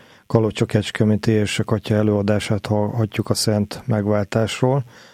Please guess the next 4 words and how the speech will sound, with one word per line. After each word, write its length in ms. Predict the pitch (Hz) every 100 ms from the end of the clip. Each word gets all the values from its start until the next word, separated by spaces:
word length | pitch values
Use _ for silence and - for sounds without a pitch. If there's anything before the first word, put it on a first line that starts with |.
| _
vallott 300 | 113 107 101
nézeteiről. 960 | 107 104 95 98 - 101 95 98 95 95 _ _ - - - - _ _
Függő 400 | - 143 107 107
kérdések. 840 | 101 117 107 95 104 85 107 98